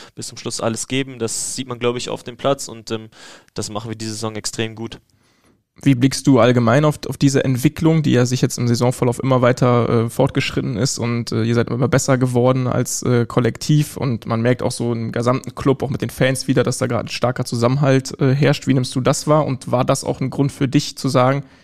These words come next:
Speaker 2: "Ich verlängere hier sogar vorzeitig meinen Vertrag unabhängig davon, wie es weitergeht, äh, Ligazugehörigkeit?"
Speaker 1: Ja, also das, das habe ich ja auch damals gesagt, dass, ähm, es unabhängig von der Liga ist. Ähm, ich habe mich einfach auf diese,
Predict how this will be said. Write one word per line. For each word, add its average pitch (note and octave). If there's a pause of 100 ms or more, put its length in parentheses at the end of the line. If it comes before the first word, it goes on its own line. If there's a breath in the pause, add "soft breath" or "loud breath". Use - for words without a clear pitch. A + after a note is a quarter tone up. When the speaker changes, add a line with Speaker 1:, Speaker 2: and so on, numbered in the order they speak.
Speaker 2:
"Ich -
verlängere B2+
hier B2
sogar B2+
vorzeitig C#3
meinen C3+
Vertrag -
unabhängig D#3
davon, D3+ (500 soft breath)
wie C#3+
es -
weitergeht, C#3+
äh, B2+ (200)
Ligazugehörigkeit?" C3+ (680)
Speaker 1:
Ja, A#2+
also A2+
das, -
das -
habe A2+
ich -
ja A#2
auch A#2
damals A#2
gesagt, A#2
dass, A2+
ähm, A2+
es -
unabhängig C3
von B2
der A#2
Liga B2+
ist. A#2
Ähm, A2 (540 loud breath)
ich A2+
habe B2
mich B2+
einfach B2+
auf A#2+
diese, A#2+